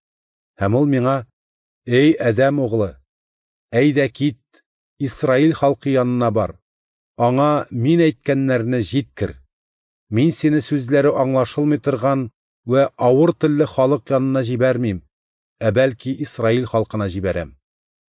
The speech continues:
Сүзләренең мәгънәсе синең өчен караңгы, аңлашылмаган һәм телләре авыр, күп санлы халыклар янына бармыйсың син. Әгәр мин сине алар янына җибәрсәм, алар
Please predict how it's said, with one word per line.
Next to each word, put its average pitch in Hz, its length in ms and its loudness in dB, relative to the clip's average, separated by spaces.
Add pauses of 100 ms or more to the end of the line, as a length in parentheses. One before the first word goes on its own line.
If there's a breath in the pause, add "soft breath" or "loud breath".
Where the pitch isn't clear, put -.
(200)
Сүзләренең 139 720 2
мәгънәсе 143 480 0
синең 139 400 -2
өчен 123 240 -8
караңгы, 113 600 0 (420)
аңлашылмаган 120 880 0 (400)
һәм 139 240 -2
телләре 139 480 2
авыр, 135 460 2 (500)
күп 165 220 -2
санлы 147 340 0
халыклар 131 480 0
янына 123 300 0
бармыйсың 120 500 -2
син. 76 240 -12 (1120)
Әгәр 135 320 2
мин 135 140 -2
сине 127 420 -4 (480)
алар 139 320 2
янына 135 400 0
җибәрсәм, 120 640 -2 (420)
алар 123 320 2